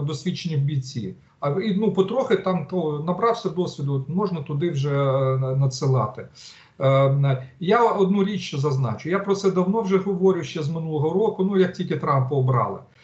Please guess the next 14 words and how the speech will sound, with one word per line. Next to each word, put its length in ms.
Щоб 260
почалися 880
реальні 360
мирні 340
переговори, 680
нам 200
потрібно 420
зупинити 500
ворога, 420
стабілізувати 720
лінію 280
фронту. 440
Вчора 320
дивлюсь, 600